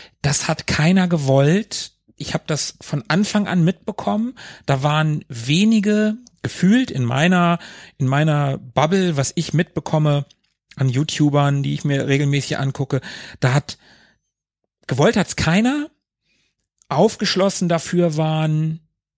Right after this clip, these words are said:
ja, eine Handvoll. Die meisten haben gesagt, ey, ich will auf meiner Konsole spielen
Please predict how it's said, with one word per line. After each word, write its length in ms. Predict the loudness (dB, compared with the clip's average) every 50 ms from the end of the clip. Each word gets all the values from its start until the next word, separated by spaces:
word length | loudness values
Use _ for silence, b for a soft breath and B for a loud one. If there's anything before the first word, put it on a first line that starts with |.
| _ _ _ -20 -16 -12
ja, 400 | -10 -8 -6 -4 -2 -2 -2 -2
eine 180 | -2 0 0 2
Handvoll. 720 | 2 2 2 0 -2 -2 -2 0 0 0 0 -2 -4 -6 -10 _ _ _ _ _ _ _ _ _ _ _ _ -6 -2
Die 40 | 0
meisten 320 | 2 2 2 2 0 -2
haben 120 | -2 0
gesagt, 280 | 0 0 -2 -2 -4 -4
ey, 140 | -2 -2 -2
ich 200 | -2 -2 -6 -6
will 100 | -6 -6
auf 100 | -4 -2
meiner 160 | -2 -2 -2
Konsole 340 | -2 -2 -2 0 0 -2 -2
spielen 540 | -4 -6 -6 -4 -2 -2 -2 -2 -2 -6 -8